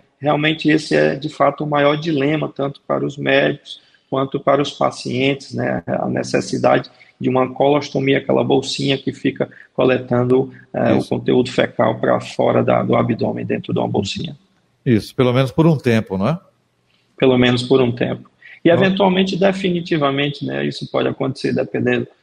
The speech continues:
Speaker 1: da situação. Os tumores muito baixos, né, muito próximos do canal anal ou as lesões mais avançadas. Mas, graças a essas abordagens multidisciplinares, a gente tem conseguido poupar um grande número de pacientes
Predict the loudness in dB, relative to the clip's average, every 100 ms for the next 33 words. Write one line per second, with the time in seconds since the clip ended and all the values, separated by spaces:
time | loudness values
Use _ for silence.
0 | _ -6 -6 -2 0 0 -2 -6 -4 0
1 | 2 2 0 -4 -2 -2 2 4 4 4
2 | 2 -2 -2 -2 -4 _ -4 0 0 0
3 | 2 2 0 -2 -2 0 0 2 4 4
4 | 4 2 -4 -4 2 2 4 2 2 -2
5 | 0 0 0 -2 -4 -6 -4 -4 -4 -12
6 | -20 -20 _ 2 2 2 2 2 2 0
7 | 2 2 0 -2 0 0 -2 0 0 0
8 | -4 -8 -10 -10 -12 -8 -8 -4 0 2
9 | 2 -4 _ _ -4 -2 -4 -2 -2 -2
10 | -6 -4 -2 -2 0 -2 0 0 0 0
11 | 0 2 0 0 0 -2 -2 -2 -2 -4
12 | -2 -4 -8 -18